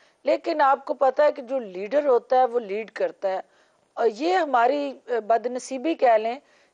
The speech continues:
कि हमारे हिस्से में ऐसा लीडर आया कि जो खुद मुर्शद का फॉलोअर था और वो लीड करने की बजाय फॉलो कर रहा था। तो अब चूंकि एक नया प्लेटफॉर्म है, एक नया वलवला, जोश, जज्बा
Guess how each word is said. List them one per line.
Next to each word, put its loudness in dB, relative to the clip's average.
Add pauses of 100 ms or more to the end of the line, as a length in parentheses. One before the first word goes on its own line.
कि 0
हमारे 4
हिस्से -2
में 2
ऐसा 4
लीडर 2
आया 4 (420)
कि -4
जो 2
खुद -6
मुर्शद -2
का 4
फॉलोअर 0
था -12 (420)
और -6
वो 2
लीड 0
करने 0
की -8
बजाय 4
फॉलो 4
कर 2
रहा 0
था। -14 (420)
तो 2
अब 2
चूंकि -2
एक 0
नया 2
प्लेटफॉर्म 0
है, -2 (840)
एक 4
नया 0
वलवला, 2
जोश, 2
जज्बा 2